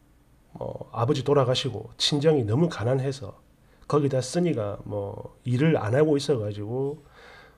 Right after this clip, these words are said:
혼자 애 키우고 자, 살아갈 자신이 없는 건지. 어, 이래서 만약 그런 거라면 이러니까 사람은 능력이 있거나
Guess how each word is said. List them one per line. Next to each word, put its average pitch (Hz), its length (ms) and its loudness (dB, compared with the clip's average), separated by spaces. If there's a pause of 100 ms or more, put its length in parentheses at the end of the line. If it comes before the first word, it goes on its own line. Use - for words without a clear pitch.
(120)
혼자 165 260 4
애 165 160 6
키우고 131 400 -4
자, 143 220 2
살아갈 113 520 -2
자신이 156 420 2
없는 110 300 0
건지. 107 520 -4 (680)
어, 120 100 -10 (1300)
이래서 117 760 -4 (160)
만약 139 240 -2
그런 175 240 4
거라면 143 540 0
이러니까 185 580 -4 (240)
사람은 143 500 -6
능력이 143 400 0
있거나 104 360 -6